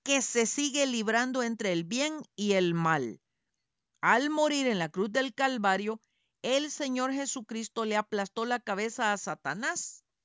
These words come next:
pero él logró llevar al Señor a morir. Le mordió el talón.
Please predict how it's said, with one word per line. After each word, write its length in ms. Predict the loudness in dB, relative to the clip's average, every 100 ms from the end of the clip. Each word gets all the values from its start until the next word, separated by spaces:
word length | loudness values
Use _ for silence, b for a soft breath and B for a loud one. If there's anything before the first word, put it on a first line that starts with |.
| _ _ _ _ _ _ _ _
pero 340 | -2 2 2
él 260 | 2 2 2
logró 340 | 0 0 0
llevar 320 | -2 -2 0 0
al 140 | -2
Señor 480 | -6 -6 -4 -4 -6 _ _
a 120 | -4
morir. 580 | -2 -2 0 -2 -4 -10 _ _ _ _
Le 180 | 0 0
mordió 640 | 2 -2 -6 -4 -2 -2 _ _ _ _
el 420 | -4 0 0 -2 -6
talón. 580 | -4 -2 -2 -6 -10